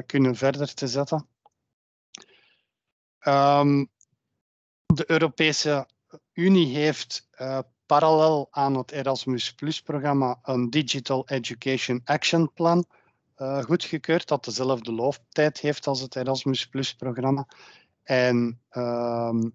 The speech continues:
waar eigenlijk, wat, wat eigenlijk bestaat uit twee grote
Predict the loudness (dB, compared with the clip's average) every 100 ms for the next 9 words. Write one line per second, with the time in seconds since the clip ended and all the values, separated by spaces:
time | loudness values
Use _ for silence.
0 | _ _ _ _ _ _ -2 0 2 0
1 | -4 -4 -4 -2 -2 0 0 0 -2 -2
2 | 0 0 0 -2 -4 -2 -2 -2 -2 -2
3 | 0 -2 -4